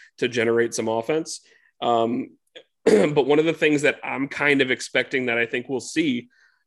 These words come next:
um, i-, is I think, you know, a, a, a common term used in N F L is, uh, a running back by committee.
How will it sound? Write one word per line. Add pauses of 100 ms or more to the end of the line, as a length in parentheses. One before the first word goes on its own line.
(140)
um,
i-,
is
I
think, (140)
you
know,
a,
a,
a
common
term
used
in (180)
N
F
L
is, (400)
uh,
a
running
back
by
committee.